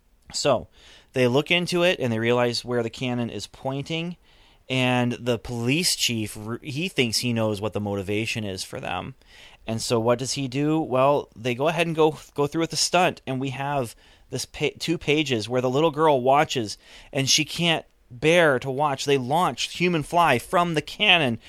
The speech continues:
and Human Fly goes off course, doesn't go toward the net where the helicopter is waiting, but instead lands on power lines and electrocutes himself, and he just fries himself, and he,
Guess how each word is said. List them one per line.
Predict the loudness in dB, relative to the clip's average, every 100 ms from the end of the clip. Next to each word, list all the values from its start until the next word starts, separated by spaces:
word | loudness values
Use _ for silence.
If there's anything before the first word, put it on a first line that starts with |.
| -18 -14 -2
and | 2
Human | 4 2
Fly | 2 4 4
goes | 6 4 2
off | 2 4 2 -2
course, | -2 0 0
doesn't | 0 2 2 0
go | -2
toward | 0 0 0
the | 0
net | 2 2 2
where | 0
the |
helicopter | 0 -2 0 0 0
is | -2
waiting, | -2 -2 -2
but | -4
instead | -6 -4 -2
lands | 2 2 2 0
on | -2 -2 -2 -6 -14 _
power | 2 6 8 8
lines | 6 6 4 0 -4 -12 -20 -4
and | 0
electrocutes | 0 2 2 2 -4 -4 -4
himself, | -4 -2 0 0 -2 -10
and | -8 -6
he | -6
just | -4 -2 -2 -4 -16 -20 _ -20 -20 -8
fries | 4 6 8 6 4
himself, | 2 2 2 0
and | -4
he, | -8